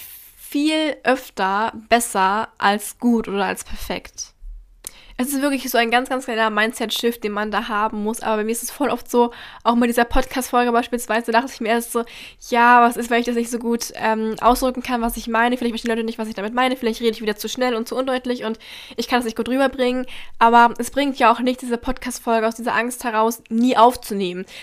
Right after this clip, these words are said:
Denn es ist ja besser, wenn ich sie aufnehme und dann gucken kann, „Okay, was kann ich jetzt vielleicht ein bisschen ändern? Wie kann ich es ein bisschen besser ausdrücken?“ Aber es bringt einfach nichts, es nicht zu machen, aus der Angst, nicht perfekt zu machen. Und deswegen habe ich mir vorher gesagt, „Done is better than good.“ Also fertig ist besser als gut oder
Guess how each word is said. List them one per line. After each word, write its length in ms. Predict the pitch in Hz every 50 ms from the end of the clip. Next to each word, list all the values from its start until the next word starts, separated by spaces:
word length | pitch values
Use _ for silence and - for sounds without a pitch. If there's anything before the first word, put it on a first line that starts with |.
| - -
Denn 100 | 220 226
es 60 | 226
ist 80 | 240 277
ja 140 | 277 254 240
besser, 160 | 262 262 240
wenn 100 | 233 226
ich 80 | 247 -
sie 80 | -
aufnehme 420 | - 233 254 247 262 254 254 254 233
und 80 | 233
dann 140 | 226 220 226
gucken 260 | - 254 240 233 240
kann, 180 | - 277 254 202
„Okay, 300 | 226 - - 269 226 226 - - - - - -
was 160 | 240 254 254
kann 140 | - 277 254
ich 60 | 269
jetzt 120 | 262 254 -
vielleicht 220 | 247 226 233 -
ein 60 | 226
bisschen 180 | 220 240 240 -
ändern? 380 | 226 247 254 247 233 220 214
Wie 120 | 220 240 240
kann 160 | - 254 247
ich 60 | 254
es 40 | -
ein 40 | -
bisschen 220 | 240 - 240 226
besser 220 | 226 247 - 269 208
ausdrücken?“ 500 | 220 226 - - 208 202 - 196 190 - - - - - - - -
Aber 280 | 226 220 226 233 220
es 140 | 226 226 -
bringt 260 | - 240 240 254 247
einfach 220 | - 233 226 240 233
nichts, 260 | 233 233 247 247 -
es 140 | 233 233 -
nicht 300 | 269 330 320 - - -
zu 80 | -
machen, 260 | 220 202 - - 226 220
aus 200 | - 220 233 -
der 120 | - -
Angst, 240 | 240 220 240 - -
nicht 120 | 240 -
perfekt 360 | - 226 - - 285 285 285
zu 140 | - - 233
machen. 320 | 190 196 - 214 208 214 220 - - - - - - _
Und 120 | - 233 233
deswegen 320 | 233 233 - 247 240 247
habe 80 | 226 247
ich 60 | 247
mir 100 | 247 240
vorher 240 | 240 233 226 220 214
gesagt, 460 | 226 - 240 220 214 214 220 - -
„Done 160 | 214 214 214
is 120 | 226 -
better 240 | - 214 202 202 202
than 120 | 202 196 202
good.“ 320 | 226 226 208 208 - -
Also 180 | 196 190 202 202
fertig 400 | - - 247 226 226 220 240 240
ist 140 | 220 - -
besser 400 | 208 214 226 - 220 214 208 -
als 300 | 196 196 196 - - -
gut 260 | - 247 233 220 -
oder 220 | 208 196 190 196